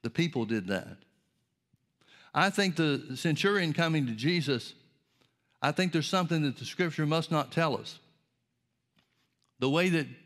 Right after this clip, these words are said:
the centurion presented himself to Jesus must have been in some way that Jesus assumed instantly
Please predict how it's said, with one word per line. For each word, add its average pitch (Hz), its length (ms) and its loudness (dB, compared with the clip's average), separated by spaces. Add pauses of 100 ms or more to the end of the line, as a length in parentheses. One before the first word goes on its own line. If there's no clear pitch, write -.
(160)
the 139 80 0
centurion 156 500 0
presented 143 440 0
himself 139 480 0
to 123 80 -6
Jesus 135 580 -2 (320)
must 165 280 2
have 160 140 0
been 165 180 2
in 143 120 2
some 160 260 2
way 156 180 2
that 123 140 0
Jesus 147 500 -2
assumed 135 540 0 (540)
instantly 156 720 0